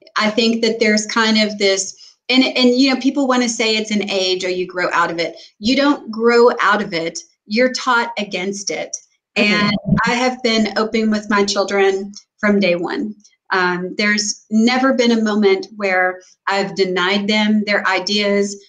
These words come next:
Speaker 1: or their own truths and realities. And I think for that reason, um, you know, mine definitely hold on to that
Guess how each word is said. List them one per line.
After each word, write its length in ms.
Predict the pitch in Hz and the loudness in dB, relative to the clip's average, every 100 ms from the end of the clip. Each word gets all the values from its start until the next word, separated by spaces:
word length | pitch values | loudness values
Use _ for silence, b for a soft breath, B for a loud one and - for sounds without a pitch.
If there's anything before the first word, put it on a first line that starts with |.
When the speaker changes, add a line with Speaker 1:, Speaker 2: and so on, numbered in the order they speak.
| B - | B -4
Speaker 1:
or 200 | 208 202 | 0 2
their 140 | 196 | 2
own 200 | 208 208 | 2 0
truths 400 | - 226 220 - | 0 0 0 -2
and 140 | 190 185 | -2 0
realities. 680 | 185 190 208 214 214 214 - b b | 2 0 -2 -2 -2 -4 -8 b b
And 140 | - 202 | -2 0
I 100 | 202 | 0
think 240 | 233 233 226 | 0 0 0
for 100 | 208 | -2
that 220 | 196 202 | -2 -2
reason, 520 | 208 214 196 180 185 170 - | -2 0 0 -2 -2 -4 -4
um, 380 | 180 170 170 185 - b - | -4 -4 -6 -10 -18 b -2
you 120 | 190 | 0
know, 140 | 175 | 0
mine 220 | 185 185 | 0 0
definitely 540 | 196 202 202 196 185 175 | 0 -2 -2 -2 -2 -8
hold 280 | - 190 185 | -6 -4 0
on 220 | 190 226 | 2 2
to 120 | 214 | 0
that 300 | 170 165 170 | -4 -4 -6